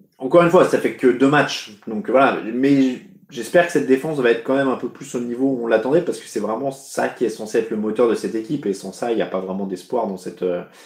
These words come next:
même dans cette division pour eux. Ça me semble un petit peu, euh, un petit peu juste, quoi. Donc, euh, donc voilà, il peut, euh,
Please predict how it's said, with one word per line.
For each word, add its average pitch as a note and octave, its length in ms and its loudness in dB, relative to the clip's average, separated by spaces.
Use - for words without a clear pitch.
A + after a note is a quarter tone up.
même B2+ 220 -4
dans A2 140 -6
cette A2 220 -12
division G#2 420 -8
pour A2 320 -2
eux. D3+ 60 -2
Ça - 180 -20
me - 60 -20
semble C3+ 300 -2
un G2+ 140 -2
petit G#2+ 240 -12
peu, C3+ 460 2
euh, G2 560 2
un F#2+ 120 -2
petit - 160 -14
peu C3 180 0
juste, D#3 300 -2
quoi. G2 360 -2
Donc, F#2+ 420 -8
euh, F2 400 -2
donc F3 80 0
voilà, D3 160 8
il D3+ 140 -2
peut, F3+ 300 10
euh, A2+ 520 4